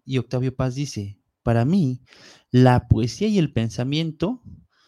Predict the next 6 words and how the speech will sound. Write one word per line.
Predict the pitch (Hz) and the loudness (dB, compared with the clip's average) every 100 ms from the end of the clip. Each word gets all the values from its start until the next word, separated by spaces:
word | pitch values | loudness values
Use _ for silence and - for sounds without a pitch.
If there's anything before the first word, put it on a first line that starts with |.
| _ | _
son | - 180 | -8 -4
un | 220 208 | -2 -2
sistema | 185 - - 165 196 | -4 -6 -2 -2 0
de | 170 135 | -2 0
vasos | 131 127 147 - | 0 -2 -6 -8
comunicantes. | 139 139 135 135 190 185 - 104 - - | -8 -4 -6 -4 -6 -6 -10 -16 -18 -20